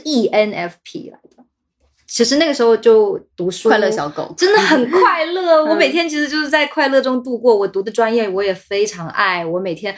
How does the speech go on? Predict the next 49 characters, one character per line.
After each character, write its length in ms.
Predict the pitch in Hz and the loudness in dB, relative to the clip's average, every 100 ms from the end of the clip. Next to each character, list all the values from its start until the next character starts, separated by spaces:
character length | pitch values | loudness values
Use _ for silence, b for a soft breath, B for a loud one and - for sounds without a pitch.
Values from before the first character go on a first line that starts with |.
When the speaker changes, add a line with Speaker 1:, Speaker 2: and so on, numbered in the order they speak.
| B | B
Speaker 1:
我 60 | - | -2
还 100 | 208 | 2
养 240 | 233 180 | 2 0
着 100 | 170 | -4
猫， 460 | 175 190 190 196 196 B B | -6 -2 0 0 -4 B B
然 100 | 190 | -4
后 340 | 196 220 208 208 | 0 0 -2 -4
我 60 | 196 | -4
的 60 | |
生 200 | 208 247 | 0 0
活 100 | 226 | 2
也 80 | 208 | 0
很 140 | 208 165 | -2 -6
不 100 | 165 | -8
错， 180 | - | -2
我 80 | 190 | -2
的 80 | 175 | -2
朋 220 | 170 185 | -8 -6
友 140 | 214 190 | -4 -2
都 100 | 208 | -2
很 180 | 202 | -4
契 220 | 160 - 196 | -6 -4 -4
合 240 | - 160 | -4 -6
我， 280 | 165 - _ _ - | -6 -8 _ _ -2
那 120 | 392 | 2
时 80 | 277 | 4
候 60 | |
有 80 | 269 | 2
什 60 | 202 | 2
么 80 | 226 | -2
好 100 | 196 | -4
不 100 | - | -4
快 220 | 262 196 | -2 2
乐 220 | 226 190 | 2 2
的 80 | 180 | -2
呢？ 200 | 170 - B B B - | -8 -14 B B B -2
然 120 | 254 | 0
后 240 | 294 302 302 - | 2 0 -4 0
到 200 | 311 294 | 2 2
了 380 | 233 220 220 - _ _ _ _ - | 2 0 -2 -8 _ _ _ _ -4
毕 180 | 285 | 2
业 160 | 262 226 | 4 2
之 160 | - 220 | 2 -4
后， 440 | 226 202 - - _ _ _ _ _ _ - | -2 -4 -4 -12 _ _ _ _ _ _ -6
然 120 | 220 | 0
后 140 | 247 | 2
再， 180 | 240 247 | 2 2
再 240 | 240 240 190 | 2 0 -2
测， 420 | - 208 - | -6 -10 -10